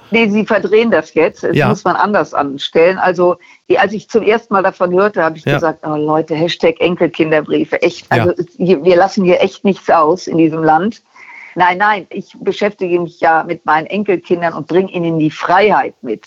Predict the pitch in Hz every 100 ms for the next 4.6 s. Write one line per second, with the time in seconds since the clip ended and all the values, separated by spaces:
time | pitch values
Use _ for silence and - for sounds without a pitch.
0 | - 123 113 117 135 254 147 101 95 151
1 | 139 117 110 - - 147 202 165 165 151
2 | 131 170 143 143 135 - 156 127 98 110
3 | - _ _ 117 107 101 175 - 220 185
4 | 135 160 170 202 -